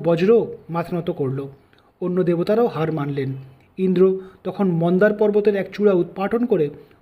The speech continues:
অর্জুনের দিকে নিক্ষেপ করলেন, কিন্তু অর্জুনের বাণের আঘাতে সেই চূড়া শতখণ্ডে বিখণ্ডিত হয়ে খাণ্ডব বনের উপরই পতিত হলো। বিহ্বল ইন্দ্র তখন কিংকর্তব্যে বিমূঢ়।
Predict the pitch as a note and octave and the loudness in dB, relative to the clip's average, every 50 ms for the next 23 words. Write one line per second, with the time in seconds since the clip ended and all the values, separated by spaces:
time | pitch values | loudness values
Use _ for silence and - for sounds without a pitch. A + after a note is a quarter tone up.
0 | - G3 F#3 E3+ F3+ G#3 G#3 F#3+ E3+ F#3 F#3 G3 F3+ E3+ D#3+ - - - F#3 F#3+ | 0 0 0 2 2 2 2 2 2 0 0 0 -2 -2 -2 -4 -2 -4 -4 -2
1 | - D#3+ D3 C#3+ C#3 C3 C3+ - - - - _ _ _ - - F#3 F3 E3 F#3 | -2 -4 -2 -2 -4 -4 -6 -10 -14 -20 -20 _ _ _ -6 -4 -4 -2 0 0
2 | F3 E3+ E3 D3+ E3 F3 E3 D3+ C#3 D3 D3 E3 F3 F#3 G3+ F#3+ D#3+ C3+ D#3+ F#3 | 2 2 0 0 0 0 0 0 -2 -2 -2 0 0 0 -2 -2 -4 -4 -4 -2
3 | F#3 G#3+ A3+ A#3 - - - - _ _ - - G3 G3 G3 - G3 G#3 A3 G3+ | 0 0 -2 -2 -4 -12 -20 -20 _ _ -4 -2 -2 -2 -2 -2 2 2 4 2
4 | D#3 C3 - - - - - - - - F3+ F#3 - A3+ G#3+ G#3+ - F#3+ G#3 G#3+ | 2 -2 -10 -18 -20 -20 -12 -10 -8 -4 -4 0 2 2 0 2 0 0 2 4
5 | G#3+ G3 F3 E3 - - G#3+ A3 A3 A#3+ A3+ A#3+ G3+ F#3 E3 D3 C#3+ - - - | 4 2 2 -2 0 0 0 2 2 2 2 2 2 2 0 -2 -4 -6 -16 -20
6 | _ _ - - - D#3 F3 F3+ F#3 F#3 F3 F3 F3+ F#3 F#3 F#3 E3+ - F#3 G3 | _ _ -18 -10 -6 -4 -2 0 0 0 2 2 0 2 2 2 0 0 0 0
7 | B3+ B3+ - D#3+ - D3+ - D#3+ B2 C3 C3+ C3 C3+ C3 - - - - _ _ | 0 0 -2 -6 -6 -4 -6 -6 -4 -4 -6 -6 -8 -10 -12 -18 -20 -20 _ _
8 | _ _ - - _ _ _ - - - D#3+ G#3 B3+ C4 B3 C4+ C#4+ C#4+ B3 A3+ | _ _ -20 -20 _ _ _ -20 -12 -4 2 4 4 4 4 2 0 0 0 2
9 | G#3 A3 A3+ A3+ A#3+ A#3 G#3 G#3 A#3 G#3 - G#3 G3 G3 F#3 F#3+ F#3+ F#3+ - F#3+ | 2 2 2 2 0 -2 -2 -4 -4 -4 -2 0 0 0 2 0 -2 0 0 0
10 | F3 D#3+ C#3+ C#3+ C3+ C#3 C#3 C#3 | 0 0 -2 -2 -4 -2 -4 -6